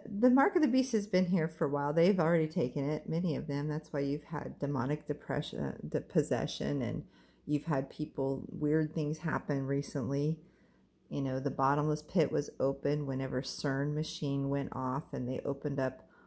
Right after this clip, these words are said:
all these with the, with their witchcraft, with their sorceries. Okay, stick to the <laughs> scriptures and what Jesus says. A serpent is a beast,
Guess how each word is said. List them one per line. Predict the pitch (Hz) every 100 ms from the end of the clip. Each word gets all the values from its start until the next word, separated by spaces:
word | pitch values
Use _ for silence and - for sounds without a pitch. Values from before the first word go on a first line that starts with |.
| _ -
all | 131 139
these | 156 147 139 -
with | 147 -
the, | - 143
with | 165 170
their | 180
witchcraft, | 214 381 - 180 131 - - - - _ _
with | 190 190
their | 220
sorceries. | 220 339 349 - - 165 135 139 - - _ _ _ _ _ _
Okay, | - 165 -
stick | - - 240 247
to | -
the | 220
<laughs> | 247
scriptures | - 269 269 - - 220 -
and | 220
what | 208 240 -
Jesus | 208 226 220 196 -
says. | 175 170 170 - - - -
A | - 190
serpent | 190 180 196 202 165 -
is | 165 170
a |
beast, | 170 175 165 - - -